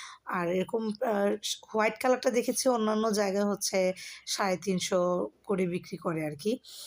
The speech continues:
কিন্তু আমি এখানে নিয়েছি মাত্র আড়াইশো টাকা দিয়ে। এরকম আমি দুইটা নিয়ে নিয়েছি, একটা হচ্ছে সুগার, একটা হচ্ছে সল্টের জন্য। তো আমার দুইটা আমার কাছ থেকে মাত্র পাঁচশো টাকা নিয়েছে। তো আমার কাছে মনে হলো যে রিজনেবল প্রাইসে,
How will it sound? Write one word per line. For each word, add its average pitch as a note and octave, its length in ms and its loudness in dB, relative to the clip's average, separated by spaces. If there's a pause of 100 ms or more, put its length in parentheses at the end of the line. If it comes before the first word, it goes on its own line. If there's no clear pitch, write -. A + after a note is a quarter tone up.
(220)
কিন্তু G3+ 280 0
আমি F#3+ 200 2
এখানে G3+ 220 0
নিয়েছি G3 340 0
মাত্র F3+ 300 -2
আড়াইশো E3+ 340 -2
টাকা F#3 220 0
দিয়ে। A3+ 220 2 (540)
এরকম B3 460 -2
আমি G3+ 300 0
দুইটা G#3+ 360 0
নিয়ে G3+ 220 2
নিয়েছি, F3+ 460 0
একটা G3+ 260 0
হচ্ছে F3 220 -2
সুগার, F#3 320 -2
একটা E3+ 220 -2
হচ্ছে D#3 360 -4 (380)
সল্টের E3+ 400 -2
জন্য। E3+ 360 -4 (580)
তো E3+ 320 -4
আমার E3+ 280 -4
দুইটা G3+ 220 -2
আমার G3 140 -2
কাছ F3+ 180 -4
থেকে G3 120 -4
মাত্র F3+ 280 -4
পাঁচশো G3+ 320 -6
টাকা G#3 200 -2
নিয়েছে। G#3 440 0 (1000)
তো A3+ 160 -2
আমার A#3 200 0
কাছে A#3 200 0
মনে A#3+ 220 0
হলো A#3 160 2
যে G#3+ 120 2
রিজনেবল G3 560 2
প্রাইসে, F3 540 -2